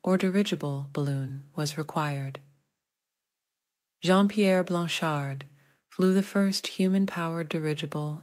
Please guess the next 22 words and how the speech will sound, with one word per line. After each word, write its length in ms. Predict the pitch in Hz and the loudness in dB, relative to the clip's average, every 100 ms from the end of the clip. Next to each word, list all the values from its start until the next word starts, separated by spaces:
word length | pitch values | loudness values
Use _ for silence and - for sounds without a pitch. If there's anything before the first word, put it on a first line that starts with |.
| - | -4
in 140 | 160 | -4
seventeen 680 | 147 170 170 175 - 180 175 | -2 -2 0 -2 0 0 0
eighty-four 800 | 156 156 147 - 147 135 131 135 _ _ _ _ _ - | -2 -2 -4 -4 -4 -2 -6 -8 _ _ _ _ _ -4
and 140 | 156 | -2
crossed 400 | - 175 175 - | 0 0 -2 -2
the 80 | - | -2
English 440 | 170 180 180 - | 0 -2 -2 -4
Channel 500 | - 143 139 143 151 147 - | -4 -4 -2 -4 -6 -8 -4
in 180 | 160 | -2
one 420 | 156 143 143 143 - | 0 0 -2 -4 -4
in 140 | 160 151 | -4 -2
seventeen 680 | - 147 147 - 147 143 147 | -2 -2 -2 -2 -2 -2 -2
eighty-five. 840 | 135 135 - 135 127 131 131 _ _ _ _ _ _ _ _ _ _ _ _ _ _ _ - | -2 -2 -4 -6 -6 -10 -14 _ _ _ _ _ _ _ _ _ _ _ _ _ _ _ -2
Rigid 320 | 180 196 208 - | 2 4 2 0
airships 680 | 165 151 - 151 143 - - | -2 -2 -2 -4 -6 -10 -8
became 440 | - 143 170 165 | -8 -4 -2 -2
the 60 | 165 | -4
first 400 | - 196 190 - | 0 0 0 -4
aircraft 760 | 165 151 - 143 143 139 - - | -4 -4 -4 -4 -4 -6 -12 -10
to 120 | - - | -6 -2
transport 640 | - 175 - - 196 190 | 0 0 -2 -2 -2 -2
passengers 840 | - 156 147 160 147 147 143 147 | -4 -4 -4 -6 -6 -6 -6 -8